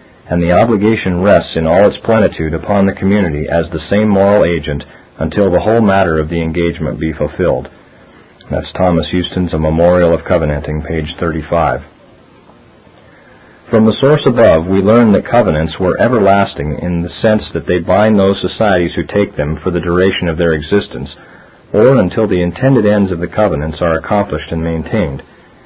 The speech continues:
In other words, the covenant obligation is as perpetual as the society that takes them.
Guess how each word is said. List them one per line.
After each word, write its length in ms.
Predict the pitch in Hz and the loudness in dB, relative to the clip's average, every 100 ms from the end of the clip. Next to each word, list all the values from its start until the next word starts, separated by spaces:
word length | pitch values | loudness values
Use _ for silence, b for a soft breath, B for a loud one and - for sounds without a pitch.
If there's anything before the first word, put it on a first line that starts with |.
| B B B | B B B
In 120 | - 190 | 0 4
other 180 | 131 107 | 4 4
words, 320 | 82 85 - | 2 0 -2
the 140 | 90 - | -6 0
covenant 380 | 123 135 107 | 2 4 2
obligation 720 | 101 95 92 87 95 92 73 78 | 2 2 2 2 0 0 -2 -2
is 140 | 82 | -4
as 100 | 80 - | -6 -4
perpetual 640 | 90 - - - 80 82 | -4 0 0 0 0 0
as 120 | 80 | -2
the 100 | 80 | -6
society 580 | - - 120 110 82 82 | -8 -6 0 2 2 0
that 160 | 85 - | -4 0
takes 320 | 107 98 - | 0 -2 -6
them. 240 | 65 58 | -8 -8